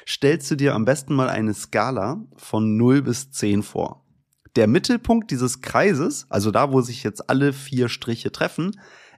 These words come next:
ist der Nullpunkt. Der steht für die Null. Und der äußere Rand des Kreises steht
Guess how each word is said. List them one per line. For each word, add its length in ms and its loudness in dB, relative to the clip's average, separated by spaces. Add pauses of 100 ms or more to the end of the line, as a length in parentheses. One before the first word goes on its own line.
ist 320 -2
der 80 4
Nullpunkt. 600 2 (200)
Der 100 0
steht 200 -6
für 140 -2
die 100 -2
Null. 300 2 (540)
Und 80 0
der 160 0
äußere 480 0
Rand 380 -2 (100)
des 200 -4
Kreises 600 -2 (320)
steht 500 -2